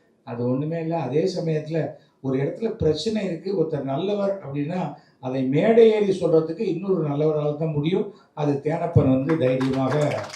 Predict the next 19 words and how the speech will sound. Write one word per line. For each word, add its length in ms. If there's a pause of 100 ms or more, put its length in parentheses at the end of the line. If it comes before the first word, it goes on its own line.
(300)
சொன்னார். 420 (240)
அதுக்காக 360 (100)
தான் 160
நான் 200
சொல்றேன். 360
ஏன்னா 160 (1400)
தேனப்பனுக்கு 560
எந்த 260
மேட்டர் 460
சொன்னா 300
நாளைக்கு 360
இந்த 160
ஆடியோ 300
லான்ச்ல 420
இந்த 200
மேட்டர் 320
மட்டும்தான் 400
வரும். 280 (1900)
எதை, 260